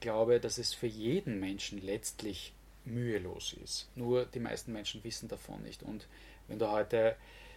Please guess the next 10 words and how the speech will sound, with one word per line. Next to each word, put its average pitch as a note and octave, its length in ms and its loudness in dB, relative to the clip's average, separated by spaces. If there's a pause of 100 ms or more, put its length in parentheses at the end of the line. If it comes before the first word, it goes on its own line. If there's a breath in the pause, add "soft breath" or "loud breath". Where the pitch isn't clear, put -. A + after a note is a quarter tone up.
(200 loud breath)
ähm, G#2 540 0 (320)
jetzt A2+ 240 2
gar A#2+ 80 4
nicht A2+ 160 -2
verurteilend, G#2 880 0
aber G#2+ 180 0
wenn A2+ 100 -2
du A2 140 -2
heute A2+ 240 -2
irgendwie A#2 540 0